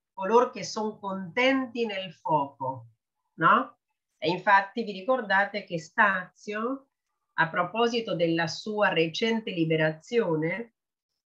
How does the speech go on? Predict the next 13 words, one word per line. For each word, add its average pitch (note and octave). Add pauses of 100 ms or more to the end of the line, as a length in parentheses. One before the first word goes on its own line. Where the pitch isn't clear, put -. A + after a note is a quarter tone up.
(140)
eh, C#3+
delle D3+
pene F3
purgatoriali, F3 (160)
aveva G#3
parlato F3
di D#3
questa F3
volontà D#3+
relativa F3+ (520)
che, F#3+
eh, C#3+ (240)
diciamo, E3